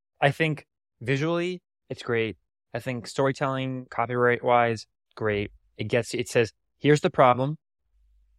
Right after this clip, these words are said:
right? And kind of leads you to, like, reinforcing that problem, to thinking, "Oh, wow, this really is a problem." And why is it a problem? It's t-,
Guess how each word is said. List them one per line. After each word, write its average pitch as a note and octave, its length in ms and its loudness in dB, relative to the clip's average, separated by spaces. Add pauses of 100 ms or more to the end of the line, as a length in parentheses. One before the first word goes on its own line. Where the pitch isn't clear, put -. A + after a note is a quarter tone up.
(120)
right? A#2 260 2 (160)
And B2+ 120 -4
kind C#3 140 2
of A2+ 80 -2
leads B2+ 340 -2
you C#3 100 0
to, - 160 -4
like, A#2 300 2 (400)
reinforcing B2+ 880 -2
that A#2 180 0
problem, G#2+ 520 0
to A2+ 100 -14
thinking, A2 340 -8
"Oh, A2+ 60 0
wow, A2 240 4
this G2+ 180 -6
really A2 200 -4
is A2+ 100 -2
a A2 80 -4
problem." G2 500 -2 (300)
And G#2+ 320 -2
why A2 320 6
is A#2 120 2
it A2+ 60 -2
a G2+ 60 -2
problem? G2 460 0
It's A2 160 -8
t-, - 80 -20